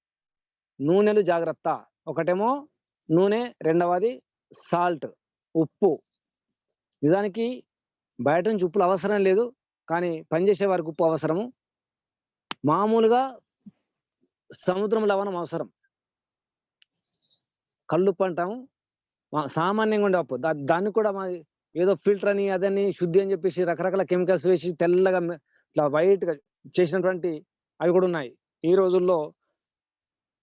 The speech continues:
అయోడైడ్ సాల్ట్ అని చెప్పేసి వచ్చింది. ఈ అయో-, అయోడిన్ ఎవరికి అవసరము? హిల్ ఏరియా వాళ్ళకు, అంటే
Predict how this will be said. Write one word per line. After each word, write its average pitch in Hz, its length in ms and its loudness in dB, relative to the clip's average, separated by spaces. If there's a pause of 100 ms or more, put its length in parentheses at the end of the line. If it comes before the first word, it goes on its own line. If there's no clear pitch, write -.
(340)
అయోడైడ్ 214 460 2
సాల్ట్ 202 260 -4
అని 208 100 -4
చెప్పేసి 180 220 0
వచ్చింది. 143 380 -4 (800)
ఈ 180 80 2
అయో-, 190 340 2
అయోడిన్ 220 380 2
ఎవరికి 220 240 0
అవసరము? 196 560 -4 (1500)
హిల్ 208 200 4
ఏరియా 214 280 4
వాళ్ళకు, 147 300 -6
అంటే 196 380 0